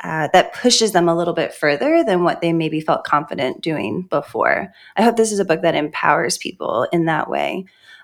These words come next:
Um, I hope that it, this is a book that when someone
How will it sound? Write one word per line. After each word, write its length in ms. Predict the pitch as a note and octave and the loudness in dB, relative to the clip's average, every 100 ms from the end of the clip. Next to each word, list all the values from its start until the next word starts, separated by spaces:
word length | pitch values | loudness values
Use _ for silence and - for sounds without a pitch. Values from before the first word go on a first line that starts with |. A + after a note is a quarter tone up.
| - | -2
Um, 320 | F#3 F3 E3+ | 0 2 2
I 160 | - A3 | 4 4
hope 240 | A3 D4 | 4 2
that 260 | F4 D#4+ - | 4 4 4
it, 220 | A3+ A3+ | 0 0
this 180 | A#3+ A#3+ | 0 0
is 120 | A#3+ | 0
a 60 | A3 | 0
book 320 | G3+ G3 G3 - G3+ | 4 2 2 -6 0
that 300 | G3 F#3 E3 - - - _ | 4 4 2 -4 -20 -20 _
when 380 | - A3 A3+ A#3 | 0 4 6 4
someone 920 | A3+ G#3+ G#3+ G3+ G3 F#3+ F#3+ G3 G3+ | 0 0 2 2 2 4 2 2 -2